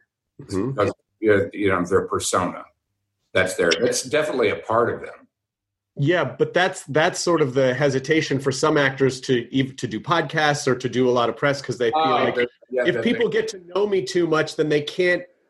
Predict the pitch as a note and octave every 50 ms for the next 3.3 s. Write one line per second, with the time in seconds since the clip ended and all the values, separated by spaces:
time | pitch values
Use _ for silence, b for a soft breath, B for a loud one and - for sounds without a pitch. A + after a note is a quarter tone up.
0 | _ _ _ _ - C#3 C#3+ D3+ D3 - - F#3 F#3 F3 E3+ D#3 C#3+ C#3+ - -
1 | - F3 E3 E3 - C#3+ D3+ D3+ C#3+ C3 - D3+ D3 - C3+ - - - D#3 D3+
2 | D3+ D3+ C#3 C3+ C3+ C3+ C3+ C3+ C#3+ C#3 C3 A#2 A2+ A2 A#2+ C3+ C#3 C3 B2 A#2
3 | A2 G#2+ G#2+ G#2+ A2